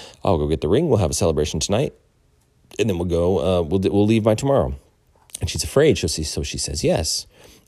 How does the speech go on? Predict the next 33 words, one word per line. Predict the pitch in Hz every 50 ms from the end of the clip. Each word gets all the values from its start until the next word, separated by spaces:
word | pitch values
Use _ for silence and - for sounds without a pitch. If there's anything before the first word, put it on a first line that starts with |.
| _ -
And, | 85 80 73 71 73 73
uh, | 73 69 69 67 67
her | 73 - - - 131 156
plan | - - 78 64 58 65
was | 73 69 76 -
to | - -
leave. | - - 160 175 - 62 64
She | - - 67
wanted, | 64 71 73 73 50 -
she's | - 78 78
waiting | 80 80 80 80 80
on, | 80 78 78 80 80
uh, | 78 76 73 76
the | 76 76 73
travel | 71 - - 95 113 110 87
agent | 78 76 78 101 92 -
to | 90
call | 73 - 76 71
her | 73 69
back | 69 73 80 - -
and | 80
let | 76 73
her | 71 71
know | 71 76 95
that | 104 -
she | - - 69
has | 78 73
a | 69
flight | 71 - 78 71 73 76
out | 90 123 139 - -
to | 85
New | 82 95
York. | 113 151 165 - - - -